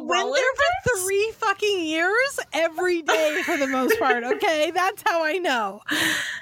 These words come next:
Speaker 2: Um, Alexa had adult relations with Kyle. Kyle was a very attractive man.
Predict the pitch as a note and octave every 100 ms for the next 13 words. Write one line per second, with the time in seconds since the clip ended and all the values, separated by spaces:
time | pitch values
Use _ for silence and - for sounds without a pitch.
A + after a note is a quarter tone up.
0 | - D#4+ E4 D#4+ D#4+ D#4+ D#4 - _ -
1 | - C4+ D4+ D4+ G4 G#4 G4+ F#4+ F#4+ F#4
2 | F#4+ F#4 - F4 D#4 D4+ D4+ D4 C4+ C4
3 | A#3 A3 A3+ A#3 B3+ D#4+ E4 D#4 D#4 F#4
4 | E4+ E4 C#4+ C#4 C#4 C4+ C4+ C4+